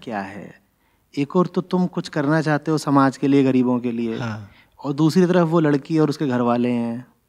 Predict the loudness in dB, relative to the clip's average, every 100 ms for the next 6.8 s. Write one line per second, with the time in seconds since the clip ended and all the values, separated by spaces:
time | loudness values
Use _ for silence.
0 | _ _ _ _ _ -4 -2 0 4 6
1 | 6 4 0 2 4 6 6 4 2 4
2 | 4 2 2 2 2 0 -6 -10 -16 _
3 | _ _ _ -10 -6 -6 -4 0 0 0
4 | -4 -4 -4 -2 0 -2 -2 -2 -4 -4
5 | -4 -2 -2 -2 -2 -2 -2 -4 -4 -6
6 | -6 -6 -6 -4 -6 -6 -8